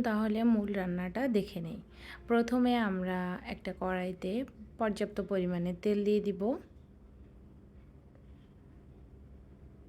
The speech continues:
দেওয়ার পর আমরা এখানে পেঁয়াজ কুচি দিয়ে দিয়েছি এবং কয়েক টুকরা শুকনা মরিচ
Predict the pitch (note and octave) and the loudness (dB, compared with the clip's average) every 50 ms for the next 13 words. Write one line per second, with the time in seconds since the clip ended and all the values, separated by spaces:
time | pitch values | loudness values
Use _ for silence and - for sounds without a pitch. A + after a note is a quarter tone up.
0 | - - - - - - - - - - - - - - - - - - - - | -20 -20 -20 -20 -20 -20 -20 -20 -20 -20 -20 -20 -20 -20 -20 -20 -20 -20 -20 -20
1 | - - - - - - - - - - - A3 G#3+ A#3 A#3 A#3 A#3 A#3 A#3 A#3+ | -20 -20 -20 -20 -20 -20 -20 -20 -20 -6 -4 2 4 6 6 6 6 4 4 4
2 | A#3 A3+ A3 G#3 G3+ G3+ G3+ G3+ G#3 G#3 - G#3+ G3+ G#3 G#3 G#3 G#3 A3 G#3+ G#3+ | 4 6 4 2 0 0 0 -2 -2 -2 -2 0 0 0 0 0 0 0 2 2
3 | A3 G#3+ - - A3+ A3 - G#3+ G3+ F#3 G#3 G#3+ G#3+ G3 G#3 G#3+ G#3+ G#3 G#3 - | 0 -2 -2 -4 -4 -2 -2 -4 -2 0 2 2 2 4 4 2 2 2 2 0
4 | - A#3+ A3+ F#3+ E3+ F#3+ F#3+ F#3+ F#3+ G3 G3 G3 - - - - - - - - | 0 2 2 2 0 -2 -2 -2 -2 -2 -2 -4 -4 -8 -16 -18 -18 -20 -20 -20
5 | - - - - - - - - - A3+ A3 A3 G#3+ A3 - - - A#3 A3+ - | -20 -20 -20 -20 -20 -20 -20 -2 2 4 4 4 2 -2 -10 -4 -2 -2 -2 0
6 | - A3+ G#3+ A3 A3+ G#3+ A3 - A#3 G#3+ - - G#3 G3+ G#3 G3+ G3 G3+ G3 G#3 | 0 0 2 2 0 -2 -2 -2 -2 -2 0 0 0 2 2 2 2 2 2 4
7 | G#3 G#3 G#3 G#3 | 4 2 2 -2